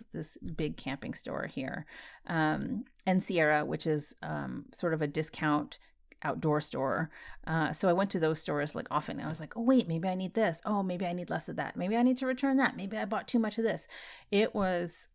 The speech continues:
crazy how much I was, like,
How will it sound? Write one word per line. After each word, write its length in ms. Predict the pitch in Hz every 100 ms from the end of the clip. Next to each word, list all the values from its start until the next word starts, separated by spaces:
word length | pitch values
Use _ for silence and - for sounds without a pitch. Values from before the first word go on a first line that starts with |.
| -
crazy 760 | - 180 170 175 175 175 165
how 260 | 156 - 151
much 260 | 160 - -
I 140 | 151 147
was, 460 | 156 151 143 -
like, 540 | - 143 147 - -